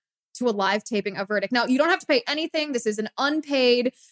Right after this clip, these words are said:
All you have to do is join the Verdict Plus community at verdictwithtedcruz dot com slash plus. If we reach fifteen thousand members by January twenty-first, maybe you will be invited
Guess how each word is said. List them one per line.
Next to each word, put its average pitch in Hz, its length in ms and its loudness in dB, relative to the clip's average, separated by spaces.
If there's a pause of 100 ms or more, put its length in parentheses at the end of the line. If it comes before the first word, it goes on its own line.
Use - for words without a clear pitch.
(120)
All 302 160 8
you 349 140 6
have 339 200 2
to 294 100 -4
do 226 340 6
is 220 160 4
join 254 240 2
the 254 80 0
Verdict 233 340 0
Plus 220 200 0
community 214 340 0
at 196 160 -2
verdictwithtedcruz 226 840 0
dot 202 240 0
com 220 220 0
slash 208 400 0 (160)
plus. 226 300 2 (240)
If 339 240 4
we 359 160 6
reach 339 220 0
fifteen 311 340 -2
thousand 277 320 0
members 269 420 0 (140)
by 226 100 2
January 233 360 -2
twenty-first, 247 500 -4 (200)
maybe 202 220 -4
you 302 240 0
will 277 100 0
be 254 100 -4
invited 247 440 0